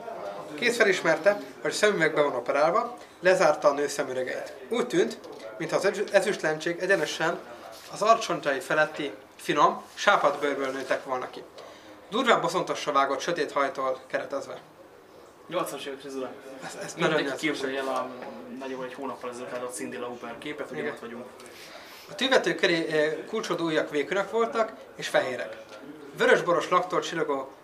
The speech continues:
Speaker 1: körmök mesterségesnek látszottak. Eh, ez a mondat, ez... Vörösboros laktól csillogó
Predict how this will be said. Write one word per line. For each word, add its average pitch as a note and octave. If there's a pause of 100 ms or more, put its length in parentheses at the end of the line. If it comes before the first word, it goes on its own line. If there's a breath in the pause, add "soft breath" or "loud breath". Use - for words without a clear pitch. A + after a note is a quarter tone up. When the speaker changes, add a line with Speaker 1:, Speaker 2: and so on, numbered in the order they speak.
Speaker 1:
körmök F3+
mesterségesnek C#3
látszottak. - (720 loud breath)
Eh, D#3
ez E3+
a E3+
mondat, D3
ez... - (580 loud breath)
Vörösboros D#3+
laktól D#3+
csillogó C#3